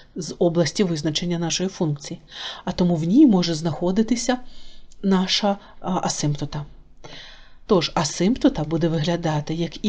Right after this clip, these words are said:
х дорівнює а, в нашому випадку х дорівнює мінус чотири, якщо границя функції, ліміт нашої функції f від ікса,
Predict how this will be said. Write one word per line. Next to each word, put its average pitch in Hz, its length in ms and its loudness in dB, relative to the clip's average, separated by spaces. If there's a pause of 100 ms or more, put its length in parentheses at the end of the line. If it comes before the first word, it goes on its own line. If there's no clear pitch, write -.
(120)
х 156 80 -8
дорівнює 151 540 0
а, 156 220 -2 (300)
в 165 100 -4
нашому 185 340 4
випадку 165 600 -4
х 185 340 -4
дорівнює 165 460 0
мінус 156 400 -2
чотири, 170 580 -4 (640)
якщо 165 640 0
границя 180 600 4
функції, 170 840 -2 (1000)
ліміт 151 440 2 (680)
нашої 190 480 2
функції 180 640 -4
f 185 320 -2
від 151 160 -4
ікса, 156 480 -4